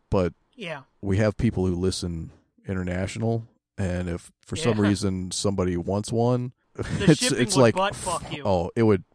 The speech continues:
Speaker 1: yeah, it would more than butt fuck you. Uh, like, it's, I think the s-, the cheapest package. Like, we mailed those, uh, business cards, which we could,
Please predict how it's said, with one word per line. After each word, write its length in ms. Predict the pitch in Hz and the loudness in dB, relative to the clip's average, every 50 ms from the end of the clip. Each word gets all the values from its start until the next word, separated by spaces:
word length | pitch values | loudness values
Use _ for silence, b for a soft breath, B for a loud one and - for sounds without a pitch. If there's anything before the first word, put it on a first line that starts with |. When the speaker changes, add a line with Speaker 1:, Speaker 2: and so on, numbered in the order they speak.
| _ _ _ _ _ - 85 | _ _ _ _ _ -14 -12
Speaker 1:
yeah, 220 | 87 95 101 92 85 | -8 -4 -4 -2 -2
it 80 | 85 | -2
would 140 | 98 104 101 | -4 -4 -4
more 280 | 101 92 92 92 90 90 | -2 0 2 2 2 2
than 120 | 87 87 | 0 -4
butt 220 | 90 - 71 - - | -6 -8 -10 -10 -10
fuck 280 | - - 92 - - - | -10 -10 -10 -10 -12 -14
you. 200 | 82 - - - - - | -14 -14 -14 -16 -14 -10
Uh, 80 | - 90 | -8 -6
like, 220 | 87 87 90 - - | -6 -6 -8 -10 -6
it's, 500 | - 98 90 - - - - - - - _ _ _ _ _ _ | -4 -4 -4 -4 -6 -8 -8 -10 -12 -14 _ _ _ _ _ _
I 100 | - 98 | -10 -8
think 340 | 98 - 104 95 90 - - | -2 0 0 0 -2 -4 -4
the 160 | - 90 80 | -2 -2 -2
s-, 220 | 82 - - - - - | -2 -4 -6 -8 -6 -4
the 100 | - 92 | -4 -4
cheapest 800 | - - - - 113 107 - - 104 98 - - - - - - - _ _ _ _ - | -2 -4 -2 -2 -2 0 2 2 2 2 0 -4 -8 -12 -16 -18 -18 _ _ _ _ -8
package. 760 | - - 98 98 98 - - 120 123 123 117 - - - 131 117 _ _ _ _ _ | -6 -4 -4 -6 -6 -4 -2 -2 -2 -4 -6 -10 -14 -14 -16 -16 _ _ _ _ _
Like, 140 | - 117 110 | -2 2 4
we 120 | 127 120 | 4 4
mailed 280 | 107 117 117 123 123 110 | 4 4 4 4 4 4
those, 320 | 107 98 95 92 - - | 4 4 4 4 2 0
uh, 180 | 92 90 90 90 | -2 -2 -2 0
business 380 | - - 120 147 147 95 - - | 0 0 0 0 -2 -4 -6 -4
cards, 300 | - - 92 92 92 - | -6 -6 -6 -6 -8 -10
which 140 | 107 - - | -10 -8 -8
we 100 | 101 95 | -8 -6
could, 160 | - 90 | -6 -10